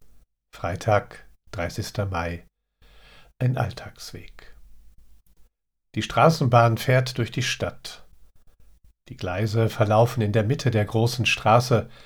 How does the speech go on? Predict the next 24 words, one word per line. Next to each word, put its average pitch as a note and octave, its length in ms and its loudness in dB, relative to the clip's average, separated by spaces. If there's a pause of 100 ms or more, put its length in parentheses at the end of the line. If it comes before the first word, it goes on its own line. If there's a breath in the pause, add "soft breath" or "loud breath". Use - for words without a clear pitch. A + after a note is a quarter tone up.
(600 loud breath)
Rechts F3+ 240 6
und B2+ 160 6
links C3 300 4
fließt B2 260 0
der B2 100 4
Verkehr. E2 600 -4 (1300)
An G#2 240 -6
einer C3 280 4
Stelle A#2+ 440 4
fährt C#3 240 2
die C3 80 2
Bahn B2+ 400 4
durch C3 260 0
einen A#2 280 2
Grünstreifen, A2+ 960 2 (720 loud breath)
der D3+ 100 8
wie G3 100 6
eine F#3+ 220 6
kleine F3+ 360 6
Insel E3+ 520 4
inmitten C3+ 480 2
des A#2+ 220 0
Verkehrs - 640 -6
liegt. - 540 -18